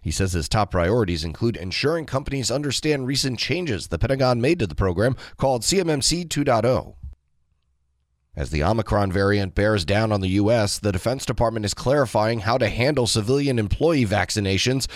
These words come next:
The Pentagon is clarifying exactly how it will handle civilian workers who have not attested to getting fully vaccinated. The Defense Department required those employees to be inoculated by November twenty-second. However, new guidance is encouraging D O D components to continue robust education and counseling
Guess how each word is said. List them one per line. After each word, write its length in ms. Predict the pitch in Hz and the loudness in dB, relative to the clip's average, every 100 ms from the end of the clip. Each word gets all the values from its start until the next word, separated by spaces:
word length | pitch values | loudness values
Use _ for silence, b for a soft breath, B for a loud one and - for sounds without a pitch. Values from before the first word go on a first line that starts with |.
| B B B | B B B
The 60 | |
Pentagon 380 | - 98 123 127 | -2 0 2 2
is 100 | 117 | 0
clarifying 600 | - 131 131 - 123 123 | 0 2 2 2 0 2
exactly 640 | 113 95 90 117 156 151 127 | 0 -2 0 0 0 -2 0
how 280 | - 147 190 | 2 2 2
it 80 | |
will 140 | 165 135 | 2 0
handle 380 | 147 175 151 113 | 2 2 2 0
civilian 480 | 117 113 147 135 | 0 0 0 0
workers 360 | 127 135 160 170 B B | -2 -2 0 -2 B B
who 100 | 98 | -2
have 100 | 82 | 0
not 220 | 98 160 | 2 2
attested 480 | 151 156 160 - 151 | 2 0 -2 -4 -4
to 80 | 143 | 0
getting 300 | 147 160 113 | 0 0 0
fully 260 | 120 104 | 0 0
vaccinated. 680 | 87 87 - 82 80 60 52 B B B B | 0 0 0 -4 -4 -4 -10 B B B B
The 100 | - | -6
Defense 320 | 80 110 120 - | -2 -2 -2 -2
Department 420 | 113 120 120 90 | 0 0 0 -4
required 480 | 92 117 151 139 98 | -4 0 2 2 2
those 180 | 98 | 0
employees 460 | 101 90 110 104 123 | 0 0 2 2 0
to 80 | 107 | 0
be 140 | 113 | 0
inoculated 640 | 101 104 104 104 98 113 127 | 2 0 2 2 2 2 2
by 120 | 104 | 0
November 400 | 98 92 135 123 | 2 0 0 0
twenty-second. 680 | - 143 107 160 170 117 - B B | 0 -2 0 0 0 -2 -4 B B
However, 360 | - 170 196 180 | 2 4 4 2
new 180 | 143 214 | 0 0
guidance 480 | 175 180 190 180 143 | 2 2 2 -2 -2
is 160 | 127 | -2
encouraging 640 | 131 117 147 196 156 131 113 | -2 0 0 2 2 0 2
D 180 | 123 | 4
O 120 | 120 107 | 4 2
D 120 | 120 | 0
components 540 | 117 98 123 127 139 - | 0 -2 0 0 0 -2
to 100 | 110 | 0
continue 480 | 101 110 190 202 | 0 0 0 -2
robust 440 | 160 120 127 147 - | 0 2 2 0 0
education 600 | 139 127 143 151 156 156 | 0 0 0 0 -2 -2
and 180 | 131 123 | -4 -2
counseling 560 | 143 165 - 104 123 | 0 0 0 2 0